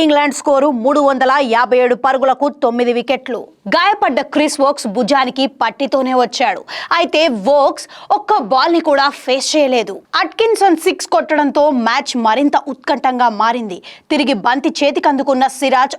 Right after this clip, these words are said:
అట్కిన్సన్ ని క్లీన్ బౌల్డ్ చేసి టీమిండియాకి మరపురాని విజయం సాధించి పెట్టాడు. ఇటు ఐదు వికెట్లు పూర్తి చేసుకోవడంతో పాటు ఇంగ్లాండ్ ఇన్నింగ్స్ కి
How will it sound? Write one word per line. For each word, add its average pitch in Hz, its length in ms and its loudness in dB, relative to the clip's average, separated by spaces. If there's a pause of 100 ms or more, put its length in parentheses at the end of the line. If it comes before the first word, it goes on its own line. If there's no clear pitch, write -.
(120)
అట్కిన్సన్ 285 560 0
ని 262 80 2 (160)
క్లీన్ 339 340 4
బౌల్డ్ 254 240 0 (100)
చేసి 247 280 0 (360)
టీమిండియాకి 294 720 2 (160)
మరపురాని 247 480 0 (100)
విజయం 254 280 -2
సాధించి 247 540 -2
పెట్టాడు. 226 420 -2 (400)
ఇటు 277 140 0 (180)
ఐదు 277 200 0
వికెట్లు 285 420 0
పూర్తి 294 340 -2
చేసుకోవడంతో 254 640 0 (100)
పాటు 262 360 0 (300)
ఇంగ్లాండ్ 277 380 2
ఇన్నింగ్స్ 262 380 -2
కి 277 80 2